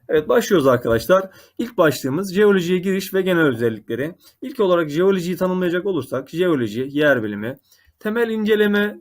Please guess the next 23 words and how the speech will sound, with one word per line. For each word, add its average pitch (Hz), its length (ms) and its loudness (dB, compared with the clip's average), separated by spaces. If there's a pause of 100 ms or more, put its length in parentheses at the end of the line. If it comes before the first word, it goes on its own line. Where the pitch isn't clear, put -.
şöyle - 300 -14
çizelim. 120 560 -10
Temel 180 260 -2
inceleme 175 420 2
konusu 156 360 -6
dünya 170 460 0
ve 156 300 0
özellikle 165 640 -2
de 113 200 -4
yer 190 280 0
kürenin 160 260 0
üzerinde 156 340 0
yaşadığımız 123 640 -4
dış 175 160 -8
kabuğunu 147 340 -2
oluşturan 131 460 -6
katı 143 260 -8
maddesi, 135 520 -4
yani 123 300 -2
taş 180 260 -2
kürenin 120 460 -4 (460)
içeriğini, 185 760 2 (540)
yapısının, 156 720 -8